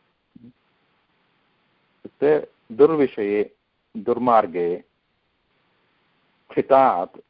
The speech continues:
हम्म, आत्मनः मनसः ऋते विना अन्ये विद्वेषः न सन्ति इत्यर्थः।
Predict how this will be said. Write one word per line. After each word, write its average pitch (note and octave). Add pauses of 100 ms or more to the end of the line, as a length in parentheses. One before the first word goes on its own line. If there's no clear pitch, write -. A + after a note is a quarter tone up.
(1400)
हम्म, A2 (440)
आत्मनः B2
मनसः A#2
ऋते F#2+ (680)
विना A2 (2000)
अन्ये C3+
विद्वेषः A2+
न G#2+
सन्ति E2+
इत्यर्थः। -